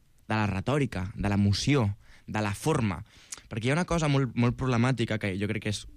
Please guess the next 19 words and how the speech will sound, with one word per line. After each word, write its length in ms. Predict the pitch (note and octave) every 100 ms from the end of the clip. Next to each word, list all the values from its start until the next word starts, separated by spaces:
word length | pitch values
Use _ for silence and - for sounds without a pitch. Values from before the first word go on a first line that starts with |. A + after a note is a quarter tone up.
| - -
eh, 120 | - F#2
aquí 180 | G2 -
hauríem 200 | F#2+ G2
de 60 | G2
criticar 280 | F#2+ F2+ F#2
Aristòtil, 480 | F#2 A#2 G#2+ F2 - - - - - -
em, 480 | G#2+ G#2+ G2 F#2+ E2 -
que 120 | G#2+
crec 180 | A#2 A2+
que 60 | C3+
és... 160 | -
i, 160 | - G#2+ -
i 80 | A#2
és 60 |
una 100 | B2
cosa 180 | A#2+ B2
que 80 | A2
hem 100 | A2
heredat 640 | A#2 A2 G#2 G#2+ - -